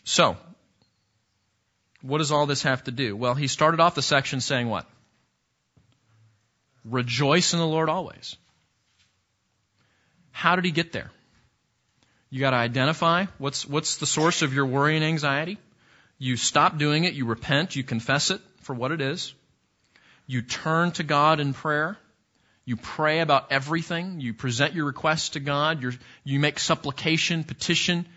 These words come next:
and you do it with thanksgiving. And, and, and an amazing thing happens. And one, one of the things that happens in the midst of that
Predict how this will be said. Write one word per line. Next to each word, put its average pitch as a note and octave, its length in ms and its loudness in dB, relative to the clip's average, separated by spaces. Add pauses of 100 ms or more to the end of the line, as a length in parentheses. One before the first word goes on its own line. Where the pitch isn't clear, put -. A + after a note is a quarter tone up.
(360)
and C#3+ 180 4
you C#3+ 140 0
do D#3+ 340 2
it F3 120 -2
with D3 280 0
thanksgiving. C#3+ 800 -4 (240)
And, C#3+ 180 0
and, D3 220 0
and D3+ 100 0
an C#3+ 60 0
amazing F3 680 2
thing F3+ 300 -6
happens. D3+ 480 -6
And C3 140 -2
one, D#3 160 -2
one F3 120 0
of G#3+ 40 -2
the G#3 40 0
things F#3 140 -2
that E3+ 140 -4
happens E3+ 440 -6
in D3 80 -2
the C#3+ 80 -2
midst F3 320 -4
of C3+ 100 -6
that A2+ 260 -2